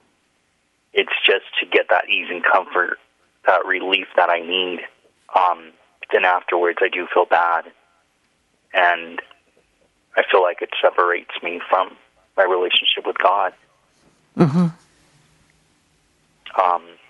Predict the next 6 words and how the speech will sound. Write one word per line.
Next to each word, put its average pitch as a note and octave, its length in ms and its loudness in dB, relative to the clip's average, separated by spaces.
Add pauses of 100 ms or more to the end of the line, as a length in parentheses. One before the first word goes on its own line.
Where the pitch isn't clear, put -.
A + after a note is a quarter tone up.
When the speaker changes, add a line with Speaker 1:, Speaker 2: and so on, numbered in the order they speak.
(880)
Speaker 1:
but F#2 360 0 (1080)
it's - 240 -14
something F#2+ 340 0
that F2 140 2
I F2 100 0
just, - 220 -12